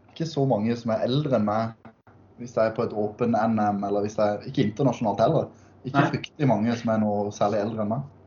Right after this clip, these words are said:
Speaker 2: Nei.
Speaker 1: Så, men, eh, ja, sånn er det.
Speaker 2: Ja.
Speaker 1: <laughs> Det er gøy. Jeg skal holde på i mange år til.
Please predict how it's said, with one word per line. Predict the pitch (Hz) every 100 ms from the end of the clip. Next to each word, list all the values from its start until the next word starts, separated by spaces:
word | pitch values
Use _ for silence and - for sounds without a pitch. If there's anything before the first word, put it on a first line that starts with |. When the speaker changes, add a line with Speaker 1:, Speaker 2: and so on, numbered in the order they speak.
| - - -
Speaker 2:
Nei. | 135 135 - - _ - -
Speaker 1:
Så, | - 120 113 110 113
men, | 127 135 131
eh, | 127 117 117 - - - -
ja, | 151 190
sånn | - 180 180
er | 185
det. | 165 - -
Speaker 2:
Ja. | - 131 202 - -
Speaker 1:
<laughs> | - -
Det | 196
er | - 143
gøy. | 147 190
Jeg | - 139 147
skal | 151
holde | 151
på | 147 151
i | 135
mange | 131
år | 135 131
til. | 147